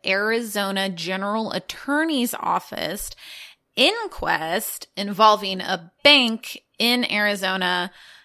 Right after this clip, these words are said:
that was supposedly, you know, partaking in illegal activity. So he's got his little paws in a lot of places. So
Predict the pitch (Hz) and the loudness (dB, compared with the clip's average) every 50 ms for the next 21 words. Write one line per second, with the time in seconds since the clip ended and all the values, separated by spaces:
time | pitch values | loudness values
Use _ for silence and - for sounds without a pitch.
0 | _ - 202 180 185 175 180 175 175 - - - - 196 190 185 180 - - - | _ -6 0 4 4 6 6 6 4 0 -4 -6 -4 -2 -2 -2 -2 -4 -6 -8
1 | - - - 196 - - 185 175 165 151 - 131 - - - - 170 170 - - | -8 -8 -8 -6 -4 -4 -4 -4 -4 -6 -10 -12 -10 -8 -8 -8 -8 -10 -10 -10
2 | - 175 - - - - 180 _ _ _ _ - - 262 254 - 285 320 311 294 | -8 -8 -8 -8 -10 -12 -16 _ _ _ _ -2 -2 0 0 -2 -2 -2 -2 -2
3 | 233 202 196 196 190 185 196 208 208 208 190 185 175 170 185 - - - 180 180 | -2 -2 -2 -4 -4 -6 -6 -6 -6 -4 -2 -2 -2 -2 -4 -6 -10 -10 -8 -6
4 | 185 208 - - - - - 202 190 _ - - - - - - - - - - | -6 -8 -8 -8 -10 -10 -10 -10 -12 _ -18 -20 -20 -18 -18 -18 -18 -18 -20 -20
5 | _ _ _ _ _ _ _ - - - 277 262 269 285 302 294 285 - - - | _ _ _ _ _ _ _ -4 2 4 4 4 4 2 0 0 -2 -4 2 6
6 | 277 302 311 311 311 285 - - - 226 233 226 220 202 - - _ _ - - | 8 8 8 8 6 4 2 0 0 0 2 2 2 2 0 -4 _ _ -2 2
7 | 220 214 196 190 190 196 196 196 185 180 180 175 180 175 - - - 170 165 - | 4 6 6 6 6 4 0 -4 -6 -4 -2 0 0 0 0 -2 -4 -6 -8 -14
8 | - - _ _ _ - - - 170 175 - - - - - - - - - - | -18 -20 _ _ _ -14 -10 -8 -8 -6 -8 -8 -8 -8 -6 -6 -6 -6 -8 -10
9 | - - - - - - - - - - - - - - - _ _ - - - | -12 -14 -14 -16 -18 -20 -20 -20 -20 -20 -20 -20 -20 -20 -20 _ _ -10 -4 0
10 | - 247 240 233 233 233 233 233 226 226 214 160 - | 2 4 6 6 6 4 4 2 0 -2 -4 -6 -8